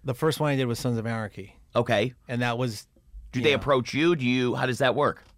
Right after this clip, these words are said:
Speaker 1: I just got, you know, dude, I just stepped in shit that way. I got really lucky, and I, the band had just fired Scott,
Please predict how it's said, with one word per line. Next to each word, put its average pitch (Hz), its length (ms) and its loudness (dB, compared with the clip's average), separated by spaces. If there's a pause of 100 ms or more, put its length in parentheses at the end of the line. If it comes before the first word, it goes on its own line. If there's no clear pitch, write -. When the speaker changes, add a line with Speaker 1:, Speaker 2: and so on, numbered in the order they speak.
(300)
Speaker 1:
I 151 120 0
just 190 240 -6
got, 208 320 0
you 165 160 -2
know, 175 160 -2
dude, 170 220 -2
I 143 180 -8
just 135 220 -8
stepped - 300 -12
in 127 120 -4
shit 120 360 -8 (140)
that 120 180 -8
way. 110 300 -14
I 131 180 -6
got 127 260 -2
really 131 240 0
lucky, 113 560 -6
and 110 480 -4 (180)
I, 113 380 -4 (260)
the 113 80 -6
band 139 240 2
had 131 100 0
just 135 180 -2
fired 131 300 0
Scott, 107 440 -6